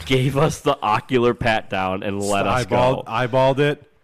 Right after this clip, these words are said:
Speaker 1: Well, and then the lady was like, "Okay, you're gonna take this elevator up to floor two, and then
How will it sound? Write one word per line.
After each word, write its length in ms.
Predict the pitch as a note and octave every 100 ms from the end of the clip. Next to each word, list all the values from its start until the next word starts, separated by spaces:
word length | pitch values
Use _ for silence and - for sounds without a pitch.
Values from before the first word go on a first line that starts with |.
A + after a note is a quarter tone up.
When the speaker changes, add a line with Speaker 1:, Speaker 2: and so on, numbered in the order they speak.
| _ _ _ -
Speaker 1:
Well, 260 | C3 C3
and 180 | C3 B2+
then 140 | C3 C#3+
the 80 |
lady 280 | C3+ B2+ C3
was 120 | B2 A#2+
like, 240 | A#2+ A2
"Okay, 400 | A#2+ A#2+ D3 B2
you're 160 | A#2 A#2
gonna 140 | B2
take 240 | A2+ B2
this 120 | A#2+ A2+
elevator 600 | A2+ A#2 A2+ A2+ G#2+ G2+
up 220 | A2+ -
to 80 | A2
floor 340 | - A#2 A2+
two, 480 | - C#3 B2 G#2 G#2
and 300 | - G2+ G2+
then 920 | G#2 G#2 G#2 G2+ G2+ G2+ G2 G2 F#2+